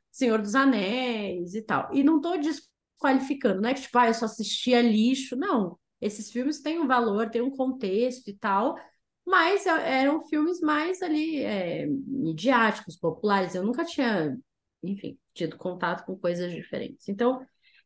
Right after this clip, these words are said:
é, e aí, depois disso, eu fui pesquisar, eu fui em,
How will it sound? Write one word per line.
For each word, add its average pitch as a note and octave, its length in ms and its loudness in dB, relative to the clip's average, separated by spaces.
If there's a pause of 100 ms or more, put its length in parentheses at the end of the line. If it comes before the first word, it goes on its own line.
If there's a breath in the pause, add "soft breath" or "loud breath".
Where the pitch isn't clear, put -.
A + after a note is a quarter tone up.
é, F#3+ 640 4
e D#4 100 6
aí, A#3 220 4
depois A#3+ 340 2
disso, C4+ 440 -2
eu F4+ 160 -2
fui F4+ 220 -2
pesquisar, F#4 760 2
eu A#3+ 80 4
fui B3 160 2
em, A3+ 440 -2